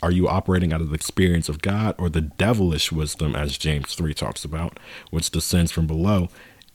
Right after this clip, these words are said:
So what is the proof that we are walking in the la-,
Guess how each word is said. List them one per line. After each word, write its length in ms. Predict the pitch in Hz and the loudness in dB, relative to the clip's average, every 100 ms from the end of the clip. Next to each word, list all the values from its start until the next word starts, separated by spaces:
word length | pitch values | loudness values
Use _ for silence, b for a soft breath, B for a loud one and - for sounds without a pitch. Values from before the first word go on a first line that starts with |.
| B B | B B
So 380 | - 101 80 69 _ _ _ _ _ _ - - | 0 2 2 -4 _ _ _ _ _ _ -20 0
what 300 | 95 120 170 | 4 6 4
is 140 | 151 | 0
the 100 | - | -2
proof 640 | 165 - - 143 127 82 - - | -4 -4 2 6 6 4 -4 -2
that 240 | 95 - | -2 2
we 140 | 101 | 4
are 120 | 92 87 | 4 4
walking 460 | 82 98 104 92 - | 2 2 2 0 0
in 100 | 90 | 0
the 120 | 82 | 2
la-, 180 | 82 | 0